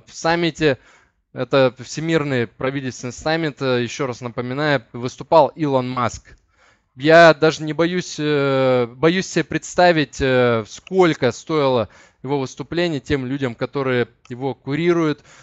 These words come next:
э, каким образом это всё было организовано. И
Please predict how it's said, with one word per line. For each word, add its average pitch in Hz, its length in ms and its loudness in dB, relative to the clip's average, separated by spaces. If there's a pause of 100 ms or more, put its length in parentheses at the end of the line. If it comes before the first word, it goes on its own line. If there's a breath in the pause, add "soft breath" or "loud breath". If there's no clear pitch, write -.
(140 soft breath)
э, 117 420 -2
каким 170 400 -2
образом 151 460 -2
это 139 160 -2
всё 156 220 -6
было 139 300 0
организовано. 131 920 -2 (340 soft breath)
И 147 640 2